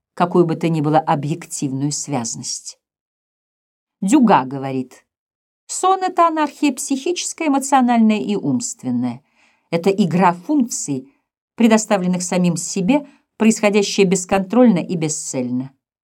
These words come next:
Дух в сновидении — автоматический дух». Об ослаблении внутренней связи и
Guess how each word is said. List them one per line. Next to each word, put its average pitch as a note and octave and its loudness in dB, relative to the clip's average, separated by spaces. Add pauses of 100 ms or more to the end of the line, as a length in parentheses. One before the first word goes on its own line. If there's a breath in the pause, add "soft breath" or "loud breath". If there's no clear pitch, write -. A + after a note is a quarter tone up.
(140)
Дух A3+ 4
в - -12
сновидении — F#3 2
автоматический B3+ -6
дух». B2 -14 (1300)
Об D3+ 0
ослаблении E3 0
внутренней D#3+ -4
связи D#3+ -2
и C#3+ -6